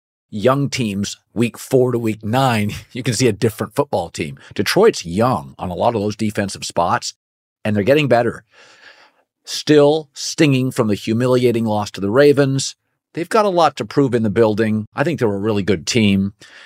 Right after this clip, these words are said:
I think the Chargers look good because of the Bears and the Jets' offenses.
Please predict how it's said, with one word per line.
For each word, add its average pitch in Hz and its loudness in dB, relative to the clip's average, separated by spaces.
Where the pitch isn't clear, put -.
I - -2
think 165 -2
the 139 -2
Chargers 123 -2
look 120 -2
good 117 2
because 104 -4
of 98 -8
the 107 0
Bears 110 2
and 101 -2
the 98 0
Jets' 90 -6
offenses. 117 -4